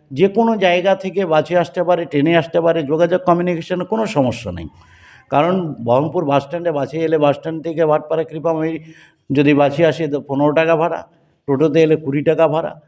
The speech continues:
কাশিমবাজারে ট্রেনে এলে কাশিমবাজারে নেমে দশ টাকা ভাড়া, যোগাযোগ কমিউনিকেশন কোনো সমস্যা নাই। একমাত্র আমরা পিছিয়ে আছি একটি কারণ, সেটা হচ্ছে আমাদের পাশে লোক নেই। তা আমরা আপনাদের মাধ্যমে এটা আবেদন করব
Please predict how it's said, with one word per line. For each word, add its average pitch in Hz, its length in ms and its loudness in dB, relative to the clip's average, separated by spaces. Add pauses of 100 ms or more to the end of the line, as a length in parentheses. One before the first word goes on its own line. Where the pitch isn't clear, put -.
(120)
কাশিমবাজারে 156 680 0
ট্রেনে 139 380 2
এলে 156 160 2
কাশিমবাজারে 156 680 -2
নেমে 156 200 -4
দশ 120 260 -2
টাকা 151 220 0
ভাড়া, 165 300 -2 (320)
যোগাযোগ 160 460 2
কমিউনিকেশন 185 680 -4
কোনো 226 220 -2
সমস্যা 165 480 -2
নাই। 90 180 -4 (240)
একমাত্র 185 600 0
আমরা 196 280 4
পিছিয়ে 190 440 -2
আছি 190 280 2
একটি 208 440 -4
কারণ, 233 360 0 (300)
সেটা 165 300 0
হচ্ছে 202 220 -2
আমাদের 180 300 -2
পাশে 131 320 -4
লোক 92 200 -6 (100)
নেই। 82 120 -18 (1160)
তা 147 100 2
আমরা 175 200 4
আপনাদের 196 360 0
মাধ্যমে 196 500 0
এটা 196 200 2
আবেদন 190 340 0
করব 196 300 -4